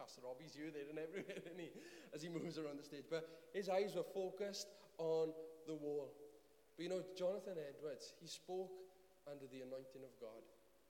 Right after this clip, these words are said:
Even though it might have been monotone, his voice, he spoke under the anointing of God. He spoke gently, apparently.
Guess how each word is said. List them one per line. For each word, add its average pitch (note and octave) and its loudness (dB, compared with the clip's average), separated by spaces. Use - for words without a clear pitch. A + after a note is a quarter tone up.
Even D#3+ -6
though G3 0
it F#3+ 2
might F3 4
have E3 -6
been D#3 -4
monotone, B2+ -8
his C3 -10
voice, A#2 -10
he C#3+ -10
spoke D#3+ -2
under C#3 -2
the C3+ -4
anointing C3+ -4
of E3 -4
God. A#2 -10
He - -14
spoke G3+ 2
gently, D#3 -2
apparently. A#2+ -10